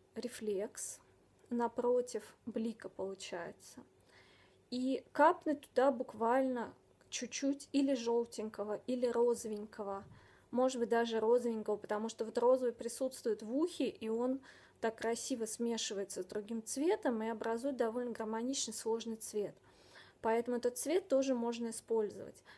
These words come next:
Э, хочется, чтобы гр-, глаза заиграли немножко, как будто бы они отражают, э, окружающую действительность. А так они как будто бы немножко вырезаны, слишком однообразным цветом они сделаны,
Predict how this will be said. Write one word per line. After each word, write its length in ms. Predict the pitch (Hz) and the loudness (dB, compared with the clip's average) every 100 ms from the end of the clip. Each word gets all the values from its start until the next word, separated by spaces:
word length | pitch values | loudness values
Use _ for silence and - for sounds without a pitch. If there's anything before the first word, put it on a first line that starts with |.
| - | -8
Э, 220 | 233 226 226 | -2 -2 4
хочется, 480 | 285 294 - - 247 | 6 6 4 -2 -2
чтобы 340 | - 262 247 | 4 4 4
гр-, 220 | 214 220 | 0 -2
глаза 500 | 208 226 240 247 339 | 2 2 4 6 4
заиграли 680 | 311 240 208 240 269 294 254 | 4 0 0 4 4 6 4
немножко, 640 | 220 220 233 269 - 220 220 - - | 0 -2 -2 -2 -2 -6 -6 -12 -16
как 140 | - 220 | -12 -6
будто 240 | 240 262 | -4 -2
бы 100 | 214 | 0
они 240 | 220 233 254 | 0 2 0
отражают, 760 | 247 214 226 233 240 190 - - | 0 -2 0 2 2 2 -2 -10
э, 280 | 196 190 185 - | -8 -6 -8 -12
окружающую 720 | 208 - 220 233 208 - 202 | -8 -4 -2 0 -2 -4 -10
действительность. 640 | 214 - 240 220 196 - | -12 -10 -10 -10 -12 -10
А 40 | 214 | 0
так 200 | 277 277 | 0 2
они 160 | 247 | 0
как 160 | 240 226 | 0 -4
будто 240 | 202 254 | -4 -8
бы 100 | 220 | -4
немножко 380 | 220 233 240 - | -4 -2 -4 -6
вырезаны, 720 | 208 302 415 370 233 220 202 202 - - - | 0 4 4 2 0 -4 -6 -10 -18 -20 -10
слишком 680 | - - 285 - - 233 - - - - - - | -8 -2 -2 -2 -4 -6 -8 -16 -20 -20 -20 -6
однообразным 720 | - 214 226 226 240 247 247 220 | -2 0 0 0 2 0 0 -4
цветом 520 | - 233 220 220 185 | -4 -2 -2 -4 -10
они 200 | 180 190 | -10 -10
сделаны, 520 | 190 196 202 185 - | -12 -8 -6 -6 -12